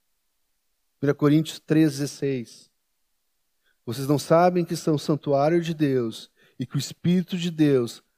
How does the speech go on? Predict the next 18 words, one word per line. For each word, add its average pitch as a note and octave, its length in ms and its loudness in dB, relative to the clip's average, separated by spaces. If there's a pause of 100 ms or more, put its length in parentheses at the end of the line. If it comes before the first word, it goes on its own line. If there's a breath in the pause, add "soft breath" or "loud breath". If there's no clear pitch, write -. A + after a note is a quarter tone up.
(100)
habita C3 480 -2
em A#2+ 60 -6
vocês?" - 720 -12 (360)
Segunda C#3+ 260 -2
Coríntios D#3 320 0
seis D3+ 340 -2
dezesseis. B2+ 720 -8 (420)
"Que F#3 100 2
acordo G3 420 6
há E3+ 260 6
entre D3 400 2
o B2+ 100 -2
templo D3+ 500 -2
de A#2+ 120 -12
Deus C3+ 460 -2
e A2+ 40 -10
os G#2+ 160 -12
ídolos? D3 600 -8